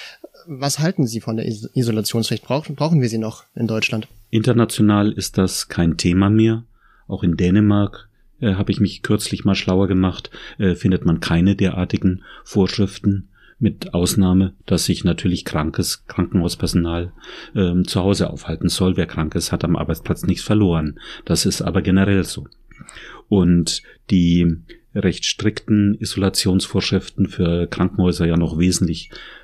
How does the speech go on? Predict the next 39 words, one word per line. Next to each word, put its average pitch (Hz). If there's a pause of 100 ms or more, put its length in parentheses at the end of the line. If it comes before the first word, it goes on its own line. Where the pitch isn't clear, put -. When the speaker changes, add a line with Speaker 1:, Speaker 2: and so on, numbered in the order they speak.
(120)
Speaker 2:
äh, 85
strikter 92
als 90
für -
die 80
Allgemeinbevölkerung, 87 (260)
sind 92
eigentlich 87
eher, 90 (460)
ähm, 87
orientiert 90
an 85
der 85
früheren 101
Phase 92
der 90
Pandemie, 85 (240)
wo -
es -
noch -
wesentlich 90
stärker 87
um 90
die 82 (380)
Eingrenzung 90
ging. 95 (240)
Und 113
durch 107
diese 92
Phase 87
sind 95
wir 87
eigentlich 78
durch. 101
Und -
drum -
wäre 92
es -
zeitgemäß, 85